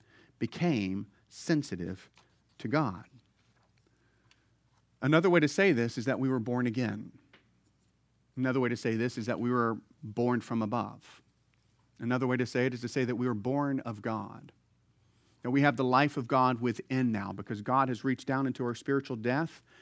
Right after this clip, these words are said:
and he has given us spiritual life so that now we are alive. Now we're new. Paul says in Second Corinthians five, verse seventeen, "Therefore, if anyone is in Christ, he is a new creation.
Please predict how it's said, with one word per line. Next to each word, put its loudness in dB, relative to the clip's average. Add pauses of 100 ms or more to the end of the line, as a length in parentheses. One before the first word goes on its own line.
(160)
and 2
he 6
has 0
given 0
us -2
spiritual -2
life -4 (320)
so 4
that 4
now 4
we 2
are -2 (120)
alive. 0
Now 6
we're 2
new. 4 (1200)
Paul 0
says 4
in -2
Second 0
Corinthians -2
five, 2
verse -2
seventeen, 0
"Therefore, 2
if -2
anyone 2
is 0
in 0
Christ, 4
he 0
is 2
a 2
new 2
creation. -4